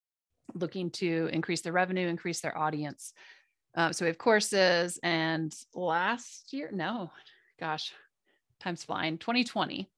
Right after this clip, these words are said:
the company launched a community, a paid community, which is called S P I Pro. And that's where I came into the fold. I've been in community management for over a decade.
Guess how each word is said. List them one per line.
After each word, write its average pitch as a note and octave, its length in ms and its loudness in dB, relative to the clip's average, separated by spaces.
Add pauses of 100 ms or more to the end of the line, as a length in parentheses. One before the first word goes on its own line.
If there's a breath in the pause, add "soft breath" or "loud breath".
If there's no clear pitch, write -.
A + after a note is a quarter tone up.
(340 soft breath)
the G3 60 -4
company F#3 440 0
launched D#3+ 640 0
a E3 180 -2
community, A#3 480 2
a D#3 60 2
paid F3+ 320 -4
community, E3+ 440 -2
which E3 200 -8
is E3+ 100 -10
called E3+ 240 -4
S - 180 -4
P - 140 -6
I D#3+ 160 0
Pro. - 320 -4 (380 soft breath)
And F3+ 100 2
that's G#3 220 2
where G3+ 80 6
I F#3+ 100 8
came F#3 260 -2
into F#3 240 -2
the F3+ 120 0
fold. F3 340 -2
I've E3 360 0
been E3 300 0
in E3 240 -4
community F3 440 -4
management E3+ 600 -4
for D#3+ 140 -6
over D3+ 160 -6
a E3 60 -2
decade. G#3 580 2